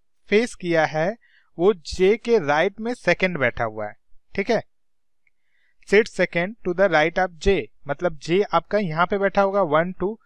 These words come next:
और यहाँ पे जे आपकी सिटिंग यहाँ पे आ रही, ठीक है। "Only one person sit between J and M", ठीक है, तो इधर तो बैठ नहीं सकता, तो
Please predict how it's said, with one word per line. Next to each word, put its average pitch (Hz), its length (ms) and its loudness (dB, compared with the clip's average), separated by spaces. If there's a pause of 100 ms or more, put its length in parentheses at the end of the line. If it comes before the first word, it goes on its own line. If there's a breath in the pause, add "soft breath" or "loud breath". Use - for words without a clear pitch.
(500)
और 180 140 2
यहाँ 165 500 0
पे 240 220 4 (1300)
जे 185 260 2
आपकी 190 360 2
सिटिंग 185 320 -6 (260)
यहाँ 135 240 -2
पे 120 120 -4
आ 107 80 -4
रही, 107 160 -12
ठीक - 220 -2
है। 285 100 0 (1120)
"Only 190 360 2
one 185 240 0 (100)
person 208 300 2 (100)
sit 202 140 0 (180)
between 175 400 -6 (120)
J 180 220 2 (180)
and 165 200 -2 (200)
M", 143 160 0 (880)
ठीक 190 140 0
है, 139 80 2
तो - 180 -14 (180)
इधर 185 220 4
तो 208 120 -2
बैठ 208 260 2
नहीं 214 120 -2
सकता, 202 340 0
तो 185 140 -6